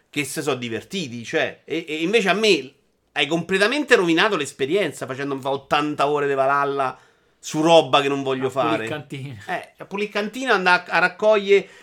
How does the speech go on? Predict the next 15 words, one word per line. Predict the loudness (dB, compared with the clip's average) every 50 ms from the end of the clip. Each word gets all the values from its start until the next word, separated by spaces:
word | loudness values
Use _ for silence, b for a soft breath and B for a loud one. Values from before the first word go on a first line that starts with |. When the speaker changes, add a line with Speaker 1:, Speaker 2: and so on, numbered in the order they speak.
| B B
Speaker 1:
lo | B 6 6 6
stesso | 4 2 0 2 2 2 0 -2 -2 -2 0 2
baule | 4 6 8 8 8 6 4 4 4 4
sotto | 4 2 0 2 2 0
la | 0
stessa | 0 2 4 4 4 4 4 0 0 -2 -2 -2
chiesa, | -2 0 2 4 4 4 4 0 -2 -4
cioè, | -6 -8 -6
non | -6 -6 -6
mi | -6 -6
piace. | -2 0 2 2 2 0 -4 -6 -6 -8 -8 -8 _ _ _ _ _ _ _ _ _ _ _ _ _ _ _ -6
Io | -2 2 2 4
sono | 4 4 2 2 2
tirato | 2 2 2 2 2 2
Speaker 2:
Però | 2